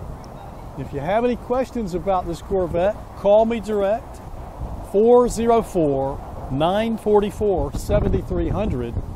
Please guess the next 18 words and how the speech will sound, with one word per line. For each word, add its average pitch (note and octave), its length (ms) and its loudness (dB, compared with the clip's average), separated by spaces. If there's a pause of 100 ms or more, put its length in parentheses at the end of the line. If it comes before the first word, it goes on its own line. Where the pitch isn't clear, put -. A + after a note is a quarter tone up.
(460)
or G#3 320 6
email D3+ 440 0
me, A#2+ 160 -6 (140)
david G#3 540 0
at C3+ 240 -4
buyavet D#3+ 560 0
dot D3 280 -2
net. F3+ 300 -4 (2500)
As G#3+ 240 2
you B3+ 100 0
can A3 140 0
see, A#3 280 0
interior's G#3+ 600 0
great, G#3+ 440 0 (100)
door G3+ 220 6
panels G#3 500 -2
look G3+ 240 -2
good, G#3 420 0